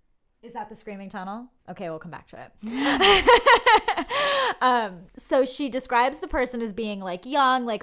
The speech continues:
our age-ish at that time, which would have been, like, twenty-three-ish,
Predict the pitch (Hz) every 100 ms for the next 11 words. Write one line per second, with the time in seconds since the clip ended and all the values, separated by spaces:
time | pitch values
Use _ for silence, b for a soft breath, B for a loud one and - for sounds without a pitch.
0 | - 214 214 214 208 208 196 170 - 196
1 | 180 180 180 180 170 160 156 147 - 175
2 | 160 156 165 _ _ _ _ _ - 196
3 | 160 151 151 170 - 160 165 -